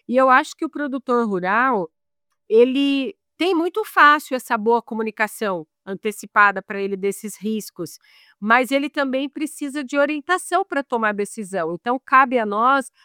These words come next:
ajudar ele a reduzir esses prejuízos, melhorar a produtividade dele com essa comunicação.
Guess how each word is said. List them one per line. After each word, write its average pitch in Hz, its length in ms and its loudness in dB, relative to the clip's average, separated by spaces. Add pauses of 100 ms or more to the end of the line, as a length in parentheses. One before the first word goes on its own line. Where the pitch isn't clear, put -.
ajudar 226 540 2
ele 226 160 2
a 214 40 -2
reduzir 196 380 -6
esses - 240 -8
prejuízos, 208 840 -6 (260)
melhorar 208 400 2
a 220 40 4
produtividade 202 760 -6
dele 185 180 -4
com 214 160 -4
essa 240 300 -2
comunicação. 202 840 -6